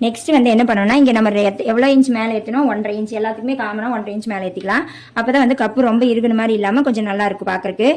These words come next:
அஹ், so ஒன்றரை இன்ச் மேல ஏத்திக்கிறேன் இல்லையா? இந்த லைன்ல இருந்து இதை நான் ஜாயின் பண்ணி விட்டுக்கிறேன். நெக்ஸ்ட் இங்க மார்க் பண்ணோம் இல்லையா? அஞ்சு இன்ச் மார்க் பண்ண இடத்துல இருந்து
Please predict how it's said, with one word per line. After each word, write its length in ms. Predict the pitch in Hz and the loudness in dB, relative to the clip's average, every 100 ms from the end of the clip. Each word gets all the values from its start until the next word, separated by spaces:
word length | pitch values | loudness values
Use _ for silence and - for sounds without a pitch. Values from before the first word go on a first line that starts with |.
| - - - | -2 -20 -6
அஹ், 140 | 220 220 | -2 0
so 140 | 254 | 2
ஒன்றரை 260 | 233 233 262 | 2 4 4
இன்ச் 140 | 269 | 4
மேல 240 | 247 220 214 | 4 2 0
ஏத்திக்கிறேன் 280 | 202 196 196 | 0 -2 0
இல்லையா? 220 | 196 247 | 2 4
இந்த 220 | 220 226 | 4 4
லைன்ல 360 | 240 214 240 220 | 2 2 2 2
இருந்து 240 | 196 220 | 2 2
இதை 140 | 262 | 2
நான் 160 | 220 196 | 2 0
ஜாயின் 180 | 185 190 | 0 0
பண்ணி 140 | 185 | -2
விட்டுக்கிறேன். 320 | 180 - 185 180 - _ - - - _ _ _ - _ _ _ _ - - _ _ _ - _ 214 | -4 -6 -10 -10 -18 _ -20 -20 -20 _ _ _ -20 _ _ _ _ -20 -20 _ _ _ -20 _ -2
நெக்ஸ்ட் 560 | 226 233 - 233 269 | 0 0 0 4 4
இங்க 320 | 311 247 277 | 4 4 6
மார்க் 320 | 294 247 226 233 | 6 2 0 -2
பண்ணோம் 180 | 226 | 0
இல்லையா? 320 | 214 208 254 262 | 0 2 2 2
அஞ்சு 360 | 220 226 247 | 0 0 0
இன்ச் 80 | 254 | 0
மார்க் 300 | 233 208 190 | 0 -4 -6
பண்ண 240 | 214 208 | -8 -6
இடத்துல 220 | 196 202 196 | -8 -8 -8
இருந்து 400 | 190 196 233 | -8 -6 -4